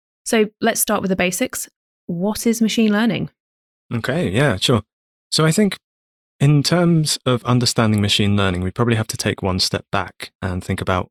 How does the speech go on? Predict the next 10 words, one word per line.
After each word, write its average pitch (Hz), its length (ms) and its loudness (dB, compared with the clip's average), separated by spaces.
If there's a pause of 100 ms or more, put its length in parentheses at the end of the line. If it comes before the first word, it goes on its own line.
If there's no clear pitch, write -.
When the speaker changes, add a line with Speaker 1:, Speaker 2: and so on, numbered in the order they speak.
(160)
Speaker 2:
A 104 160 0
I 87 320 -6
or 95 100 -2
artificial - 480 -6
intelligence, 95 720 -6 (560)
um, 92 180 -4
which 95 140 -4
is - 80 -4
probably 113 240 -2
another 98 320 -2